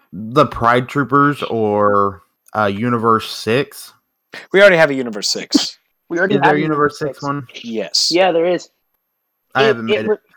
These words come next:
Speaker 3: it,
Speaker 1: that far
Speaker 3: it
Speaker 1: into
Speaker 3: came
Speaker 1: it.
Speaker 3: out the day, it came out the day that Dokkan Fest exclusive Cat Flip came out.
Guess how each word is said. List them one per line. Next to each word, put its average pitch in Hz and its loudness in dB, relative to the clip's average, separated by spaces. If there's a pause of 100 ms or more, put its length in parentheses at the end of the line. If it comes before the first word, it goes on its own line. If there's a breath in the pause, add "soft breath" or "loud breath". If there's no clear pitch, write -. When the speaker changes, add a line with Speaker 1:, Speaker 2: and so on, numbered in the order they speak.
Speaker 3:
it, 220 0
Speaker 1:
that - -8
far 202 -2
Speaker 3:
it 208 4
Speaker 1:
into 202 -6
Speaker 3:
came 233 2
Speaker 1:
it. 226 -2
Speaker 3:
out 233 -4
the 196 -2
day, 196 -2
it 185 -8
came 214 -4
out 220 -2
the 185 -2
day 185 0
that 160 -6
Dokkan 175 -4
Fest 175 -6
exclusive 165 -8
Cat 156 -2
Flip 139 -8
came 117 -14
out. 104 -14